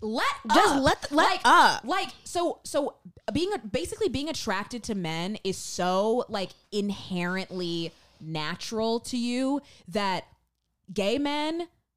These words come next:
Speaker 1: can still love men and, like, still love women, and you will not question their attraction to men in the same way that, like,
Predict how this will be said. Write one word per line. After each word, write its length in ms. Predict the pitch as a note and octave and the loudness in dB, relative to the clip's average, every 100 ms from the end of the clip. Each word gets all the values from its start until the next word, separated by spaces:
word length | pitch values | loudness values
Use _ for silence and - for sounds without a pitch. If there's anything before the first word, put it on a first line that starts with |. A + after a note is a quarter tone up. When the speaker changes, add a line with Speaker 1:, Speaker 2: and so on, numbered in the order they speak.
| _ _ _ _ _ | _ _ _ _ _
Speaker 1:
can 260 | - A#3+ A3 | -6 -2 -2
still 460 | - - A#3 B3+ C#4 | -6 -6 -2 -2 0
love 240 | A#3 A#3 | 0 0
men 240 | A3+ G#3+ G#3 | -2 -4 -4
and, 140 | F#3+ | -4
like, 160 | F#3 - | -6 -8
still 340 | - F#3+ F#3+ | -8 -4 -2
love 280 | F#3+ F3+ E3+ | 0 -2 -2
women, 340 | F3 F3 F3 | -4 -4 -4
and 180 | E3+ F3 | -6 -6
you 120 | F3+ | -6
will 160 | F3 F3 | -2 -2
not 320 | F3 D#3+ E3+ | 0 -2 -2
question 500 | - E3 D#3 - E3+ | -4 -6 -6 -8 -8
their 360 | D#3+ D#3 D3 C#3 | -6 -6 -6 -8
attraction 420 | D#3+ D#3+ C#3+ - D#3 | -8 -6 -8 -8 -8
to 80 | |
men 340 | D#3 D3 E3+ G3 - - - | -6 -6 -6 -8 -12 -16 -8
in 100 | G#3 | -6
the 80 | |
same 360 | G3 - F#3 F#3+ | -6 -6 -4 -2
way 280 | E3+ E3 F3 | -2 -2 -2
that, 140 | E3 | -4
like, 280 | D#3+ D#3+ D#3 | -4 -4 -6